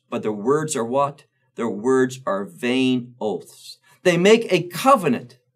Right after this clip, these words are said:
but this covenant is not a covenant of God." It's not a covenant that is going to produce blessings in their life.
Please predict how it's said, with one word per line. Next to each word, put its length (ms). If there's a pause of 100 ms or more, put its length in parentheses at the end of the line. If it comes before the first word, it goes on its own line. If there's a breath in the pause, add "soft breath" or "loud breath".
(380)
but 120
this 160
covenant 640
is 220
not 240
a 80
covenant 720
of 200
God." 400 (280 loud breath)
It's 220
not 200
a 60
covenant 680
that 160
is 140
going 220
to 80
produce 500
blessings 760
in 160
their 120
life. 380